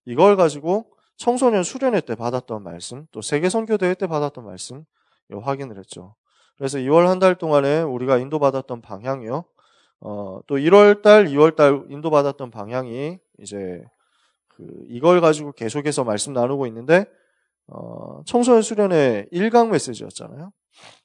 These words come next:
그래서, 어, 없어진 복음을 회복하는 것이다. 이 이야기를 했습니다. 없어진 복음이 어떻게 없어졌느냐? 시대에 없어져 버렸다. 그리고 세상에, 세계에 없어져 버렸다.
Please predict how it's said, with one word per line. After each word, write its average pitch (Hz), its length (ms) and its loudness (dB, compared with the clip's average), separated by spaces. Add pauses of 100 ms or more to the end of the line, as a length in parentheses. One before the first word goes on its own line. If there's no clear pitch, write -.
(1000)
그래서, 117 580 0 (260)
어, 110 300 -18 (440)
없어진 214 520 4
복음을 180 380 -2
회복하는 160 400 -6
것이다. 87 420 -16 (100)
이 135 220 -12
이야기를 107 340 -6
했습니다. 87 520 -14 (640)
없어진 208 500 2
복음이 190 380 -2
어떻게 113 440 -2
없어졌느냐? 127 840 0
시대에 254 400 -2
없어져 139 420 -2
버렸다. 101 440 -14 (420)
그리고 175 480 -2
세상에, 170 680 0
세계에 170 340 -2
없어져 143 400 0
버렸다. 104 420 -16